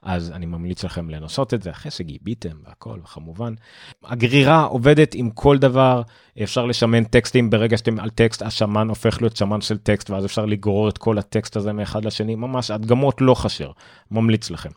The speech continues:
האפל פנסיל נשאר אותו דבר, זה אפל פנסיל דור שני, אני גם בו אני משתמש, הוא צמוד לי פה לאייפד ממש מולי,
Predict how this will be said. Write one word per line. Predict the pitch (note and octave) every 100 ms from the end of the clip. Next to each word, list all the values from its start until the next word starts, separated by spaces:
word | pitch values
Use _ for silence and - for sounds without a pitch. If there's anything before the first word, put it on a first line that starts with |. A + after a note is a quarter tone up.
| _ - _ -
האפל | B2 -
פנסיל | C3+ C3+ C3 C3+
נשאר | G#2+ A#2
אותו | B2 - D3
דבר, | C3 F2 D#2+
זה | F2+
אפל | G#2 F#2+
פנסיל | - A#2 A2 A#2 G#2+
דור | F#2+ G#2+ G#2
שני, | G#2 G#2 A#2 F#2+
אני | F2
גם | E2+ F2+ F#2
בו | A#2+
אני | G#2
משתמש, | F2+ - E2+ D#2+
הוא | F2 E2+
צמוד | - F2+ F2
לי | -
פה | F#2
לאייפד | F2+ E2+ - G2 - F2+
ממש | F2+ F2+ F#2 G#2
מולי, | G#2